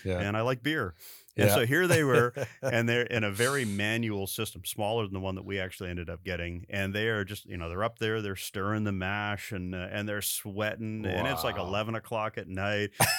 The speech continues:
Speaker 2: And, you know, this, th-, they don't need to be doing any of this stuff,
Speaker 1: Mm-hmm.
Speaker 2: eh?
Speaker 1: Mm-hmm.
Speaker 2: And yet, you know, you couldn't beat the smiles off their faces.
Speaker 1: Right.
Speaker 2: They were so
Speaker 1: Having
Speaker 2: happy.
Speaker 1: fun.
Speaker 2: Um, and, and so I spent about a day and a half with those guys. And as I was driving back from Fredericton, that's when I started actually creating the business plan.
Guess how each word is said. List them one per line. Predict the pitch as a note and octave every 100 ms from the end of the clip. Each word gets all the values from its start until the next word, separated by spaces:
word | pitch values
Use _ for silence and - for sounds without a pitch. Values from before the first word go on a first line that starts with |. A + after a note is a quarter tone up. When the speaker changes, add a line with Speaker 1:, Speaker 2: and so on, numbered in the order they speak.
| -
Speaker 2:
And, | G#2+ G#2+ A2+ C3
you | A#2+
know, | A2+ A2
this, | - B2+
th-, | - B2+
they | D3
don't | G3 G#2+
need | G2 G2+
to |
be | F#2+
doing | F#2 F2+ F2 -
any | F#2+ G2+ E2+
of |
this | E2 D#2
stuff, | - - C3
Speaker 1:
Mm-hmm. | C3+
Speaker 2:
eh? | F#2 F#2 A#2
Speaker 1:
Mm-hmm. | A2 B2 F2+ D#2 -
Speaker 2:
And | G#2+ G#2+
yet, | A2 A2+ -
you | A2+
know, | G#2+
you | A2
couldn't | A2+ D#3+ A2+
beat | E2+ A#2+ -
the | A#2
smiles | - F#2 G#2+ G2+
off | F#2 F#2
their | G2
faces. | A2 C3+
Speaker 1:
Right. | C#3 C3
Speaker 2:
They | G#2+
were | G#2
so | G#2+ A#2+ G2+
Speaker 1:
Having | G2+ A#2 A2+
Speaker 2:
happy. | F#2
Speaker 1:
fun. | A2+ G2 F2+ -
Speaker 2:
Um, | - G2 F#2+ F#2+ F#2+ G#2 -
and, | G#2+ G#2 G#2 G#2+
and | G#2 G2+ G2+
so | A2+ G2+
I |
spent | G2 - A#2
about | G#2+ G2
a |
day | F2+ F#2+
and | F#2+
a | F#2+
half | G2+ F#2+
with | G2
those | F2+ F2+
guys. | G2 F2+ F2
And | - G2
as | G2+ G#2
I | F#2+
was | F#2
driving | G2 F2+ F2+
back | F2+ F2+
from | - F2+
Fredericton, | G2 F#2 F#2 F2 F2
that's | F#2 F2 -
when | G2
I | F2+
started | - F2+ F2+ F2+
actually | F2+ - F#2 E2+ E2+
creating | - F#2+ F2+ F2+
the | E2+
business | F#2+ F#2 F#2
plan. | - E2 D#2+